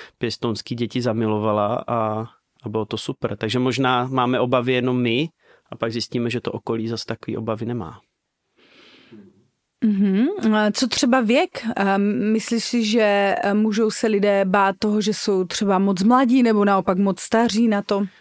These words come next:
Speaker 1: Tak víme, že pěstouni se stávají i, i rodiče, který nemají ještě svoje děti, ale víme, že pěstounem se může stát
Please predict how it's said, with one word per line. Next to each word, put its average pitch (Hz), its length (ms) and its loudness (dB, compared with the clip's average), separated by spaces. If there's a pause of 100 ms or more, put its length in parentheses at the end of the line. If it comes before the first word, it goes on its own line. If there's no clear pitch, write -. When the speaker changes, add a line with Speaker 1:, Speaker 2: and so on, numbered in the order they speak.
(100)
Speaker 1:
Tak 131 160 -2
víme, 143 320 2
že 147 180 0 (200)
pěstouni 135 880 0
se 135 180 -2
stávají 135 720 0
i, 131 520 0 (420)
i 127 120 0
rodiče, 131 440 -2
který 131 460 -2
nemají 123 440 0
ještě 113 340 -4
svoje 127 300 -2
děti, 127 540 -4 (480)
ale 120 180 -2
víme, 120 260 -2
že 127 100 -4
pěstounem 123 460 -2
se - 120 -4
může 123 200 -2
stát 117 300 -2